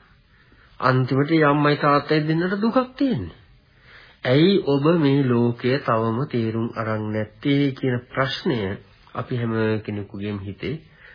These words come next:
තියෙනවා. ඒ නිසා බුදුහාමුදුරුවෝ දේශනා කරන්නේ දරුවෙකුට උනත් කමක් නෑ. හොඳ නරක කියා දෙන්න,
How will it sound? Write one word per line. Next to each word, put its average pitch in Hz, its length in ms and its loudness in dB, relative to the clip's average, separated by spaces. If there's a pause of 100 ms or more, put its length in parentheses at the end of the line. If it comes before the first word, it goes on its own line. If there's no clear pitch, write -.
(120)
තියෙනවා. - 400 -16 (600)
ඒ 139 200 4
නිසා 165 320 2 (440)
බුදුහාමුදුරුවෝ 214 680 4
දේශනා 139 380 4
කරන්නේ 110 340 0 (140)
දරුවෙකුට 156 600 4
උනත් 131 240 -2
කමක් 107 380 -2
නෑ. 98 220 -6 (540)
හොඳ 127 260 4
නරක 165 400 6
කියා 151 380 6
දෙන්න, 143 280 2